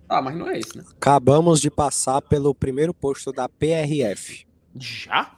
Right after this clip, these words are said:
Speaker 1: Eita, menino, ligeiro.
Speaker 3: Falta só vinte e cinco.
Speaker 2: Falta só isso, só, falta só vinte e cinco. O, o Motora parou aqui, não sei o que foi, não.
Speaker 3: Ixi.
Speaker 2: Não.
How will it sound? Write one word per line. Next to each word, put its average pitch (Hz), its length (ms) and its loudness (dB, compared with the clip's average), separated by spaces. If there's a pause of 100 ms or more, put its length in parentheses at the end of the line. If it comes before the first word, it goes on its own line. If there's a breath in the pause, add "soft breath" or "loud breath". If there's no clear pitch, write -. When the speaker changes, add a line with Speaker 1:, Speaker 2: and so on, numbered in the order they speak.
(220)
Speaker 1:
Eita, - 520 -12
menino, 440 240 -10 (140)
ligeiro. 165 480 -6 (2500)
Speaker 3:
Falta 139 260 -6
só 165 200 4
vinte 208 220 -8
e - 40 -10
cinco. - 360 -10 (460)
Speaker 2:
Falta 123 400 2
só 127 200 -4
isso, 110 240 -4
só, 98 140 -8
falta - 220 -2
só 120 140 -6
vinte 139 200 -12
e - 40 -14
cinco. - 280 -14 (1400 soft breath)
O, 135 480 4
o - 40 2
Motora 139 400 4
parou 143 340 2
aqui, 151 480 -10 (240)
não 135 80 -20
sei 160 160 -4
o - 40 -4
que - 120 -20
foi, 131 180 -4
não. 87 200 -12 (520)
Speaker 3:
Ixi. 294 880 -6 (240)
Speaker 2:
Não. 113 180 -2